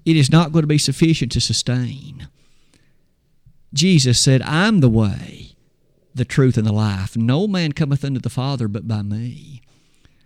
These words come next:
Maybe in fascination, you'll notice how gradually things can happen. May I suggest that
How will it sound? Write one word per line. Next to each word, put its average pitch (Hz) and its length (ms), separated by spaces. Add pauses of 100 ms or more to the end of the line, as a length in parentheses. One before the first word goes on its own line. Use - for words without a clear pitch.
(880)
Maybe 151 360
in 135 60
fascination, 151 960 (1500)
you'll 165 180
notice 165 720 (1300)
how 175 140
gradually 135 720
things 117 320
can 101 160
happen. 95 640 (1160)
May 302 160
I 370 60
suggest 180 800
that 147 260